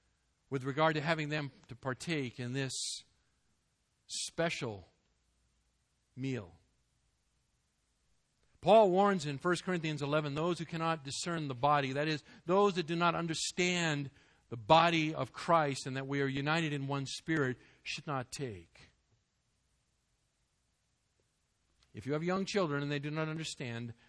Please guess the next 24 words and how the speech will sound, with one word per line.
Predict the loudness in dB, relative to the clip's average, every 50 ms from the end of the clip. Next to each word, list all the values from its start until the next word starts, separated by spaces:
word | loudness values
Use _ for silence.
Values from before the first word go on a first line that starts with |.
| _ _
I | -4 -2
ask | -2 -4 -6 -8 -10 -10
you | -8 -8 -8 -10 -12 -14 _ _ _ _ _ _ _ _ _ _ _ _ _ _ _ _ _ _ _ _ _ _ _ _ _ _ _
to | -20
please | -14 -10 -6 -6 -6 -6 -6 -8 -10 -12 -14 -18 _ _ _ _ _ _ _ _ _ _ _ _ _ _ _ _ _ _
have | -8 -6
them | -6 -8 -10 -10
refrain. | -10 -12 -12 -12 -12 -14 -16 -20 _ _ _ _ _ _ _ _ _ _ _ _ _ _ _ _ _ _ _ _ _ _ _ _ _ _ _ _ _ _ _ _
I | 2 2
also | 2 2 0 0 0 0 2 2
would | 0 -2 -4 -4
say | -6 -6 -6 -6
to | -4
you | -4 -4 -4 -4
that | -6 -6
if | -6 -8 -8
you | -6
do | -4 -2 -2
not | 0 -2 -2 -2
know | -4 -4
Jesus | -4 -4 -6 -6 -6 -8 -12 -14
Christ | -8 -2 0 0 0 0 -2 -4
as | -6 -6 -4 -4
your | -4 -2 -2 -2